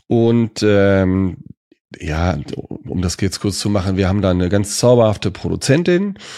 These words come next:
ähm, unsere Sophia. Und Sophia produziert auch einige andere, unter anderem eben auch die Zärtlichen Cousinen. Daher kam dann, oder über, äh, wie heißt sie denn hier? Doktor Leon Winscheid und Atze Schröder, die machen einen Podcast.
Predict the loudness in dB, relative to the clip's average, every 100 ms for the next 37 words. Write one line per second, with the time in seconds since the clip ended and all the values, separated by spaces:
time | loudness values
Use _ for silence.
0 | -20 -12 0 2 2 0 0 -2 0 -2
1 | -2 -2 2 4 4 4 0 -2 -4 -4
2 | -2 0 0 -2 -2 -2 0 -2 -2 -4
3 | -2 0 0 0 0 0 2 0 0 -2
4 | -2 -2 -2 -2 -2 0 0 0 -2 -2
5 | -4 -2 -2 -2 -6 -4 -4 -2 0 0
6 | 2 2 0 -2 0 0 0 -2 -2 -4
7 | -4 -4 -4 -6 -10 -18 -16 -16 -18 -20
8 | -10 -6 -4 -2 -4 -4 -6 -4 -4 -4
9 | -4 -6 -4 -2 0 2 2 2 -2 -2
10 | -4 -4 -6 -6 -8 -4 -2 0 0 -2
11 | -4 -4 -6 -8 -6 -4 -4 -4 -12